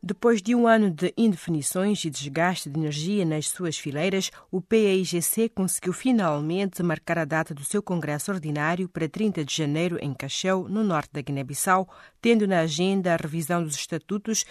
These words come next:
e a eleição do futuro líder do partido, que anda à deriva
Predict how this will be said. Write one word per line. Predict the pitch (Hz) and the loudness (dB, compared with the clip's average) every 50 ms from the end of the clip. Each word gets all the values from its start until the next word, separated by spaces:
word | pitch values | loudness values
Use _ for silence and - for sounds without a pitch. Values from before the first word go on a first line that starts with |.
| - - _ - - | -12 -20 _ -6 -2
e | 202 202 | 0 2
a | 190 | 2
eleição | 196 226 240 247 247 220 - - 175 165 156 | 2 0 0 -2 -2 -2 0 0 0 0 0
do | - | -4
futuro | - - - - 226 202 | -6 -10 -6 -4 -4 -2
líder | 180 156 147 143 147 139 | -2 -4 -4 -4 -6 -6
do | 139 151 - | -6 -8 -6
partido, | 160 156 - - 190 202 175 - - - - - _ | -8 -8 -6 -4 -4 -4 -4 -6 -14 -20 -20 -20 _
que | - - 185 | -4 0 2
anda | 165 160 151 147 | 2 2 0 -2
à | 143 | -4
deriva | 131 156 151 190 196 175 185 196 | -4 -2 -2 -2 -2 0 -2 -4